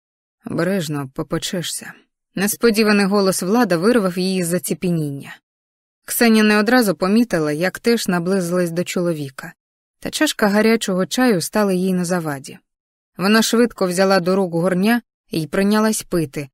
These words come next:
ховаючи донизу очі, в яких Влад все ж встиг розгледіти для себе щось нове.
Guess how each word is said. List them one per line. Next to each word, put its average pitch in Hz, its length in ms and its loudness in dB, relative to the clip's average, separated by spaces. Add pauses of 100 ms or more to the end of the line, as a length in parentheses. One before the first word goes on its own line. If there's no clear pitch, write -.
(160)
ховаючи 170 520 0
донизу 170 420 -2
очі, 214 380 -2 (280)
в - 40 -10
яких 185 360 -2
Влад 269 260 2
все - 280 0
ж - 160 -4
встиг - 380 0
розгледіти 175 760 0
для 170 200 -2
себе 185 300 -2
щось - 340 -6
нове. 160 380 -4